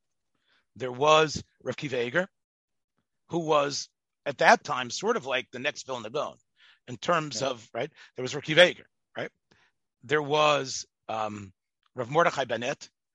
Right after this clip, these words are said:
Speaker 1: who as a Rav was in Moravia, was like a, a tremendous influence in his community, much more Rav Kiva Eger had in Posen. But Rav Kiva Eger was, was clearly the place.
Speaker 2: Right, Rav Mordechai Bennett was much more worldly,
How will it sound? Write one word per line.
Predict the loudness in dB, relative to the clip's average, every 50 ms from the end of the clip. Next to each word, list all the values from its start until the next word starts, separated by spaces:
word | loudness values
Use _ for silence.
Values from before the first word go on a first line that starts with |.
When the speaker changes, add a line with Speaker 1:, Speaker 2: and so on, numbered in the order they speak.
| _ _ _
Speaker 1:
who | -10 -8 -8 -6 -6
as | -6 -6 -6 -6
a | -6 -2
Rav | 0 2 4 4 2 2 -2 -4 -8 -18 _ _ _ _ _
was | -12 -12 -12 -10
in | -10 -10
Moravia, | -6 -4 -2 -2 -2 -4 -6 -8
was | -8 -10 -10 -10
like | -12 -12 -12
a, | -12 -12 -12
a | -14
tremendous | -14 -14 -12 -6 -2 -2 -2 -2 -4 -6 -10 -12 -12 _ -20 _ _ _ -6
influence | -6 -4 -4 -6 -8 -10 -10 -10 -10 -10 -12
in | -12
his | -14 -14
community, | -14 -12 -12 -12 -10 -10 -8
much | -8 -6 -6 -6 -8 -8
more | -8 -10
Rav | -10
Kiva | -12 -12 -12 -10
Eger | -10 -10
had | -10 -12 -12
in | -14
Posen. | -14 -12 -10 -10 -10 -12 -14 -16 -20 -20 -20 -20 _
But | -16
Rav | -12 -8
Kiva | -2 0 2 2
Eger | 2 0 -4
was, | -6 -6 -6 -6 -6 -8 -10 _ _ _ -14
was | -14 -14
clearly | -12 -4 0 2 2 2 2 -2
the | -8 -12
place. | -10 -8 -6 -4 -4 -2 -2
Speaker 2:
Right, | -2 -4
Rav | -2 0 2 2 2 4
Mordechai | 4 4 4 4 4 4 2 4
Bennett | 4 4 4 4 2 0 0 -2 -6
was | -8 -6 -6
much | -6 -6 -4 -4 -4
more | -2 0 0 0 2
worldly, | 4 4 4 4 4 0 -4 -8 -10 -10 -10 -10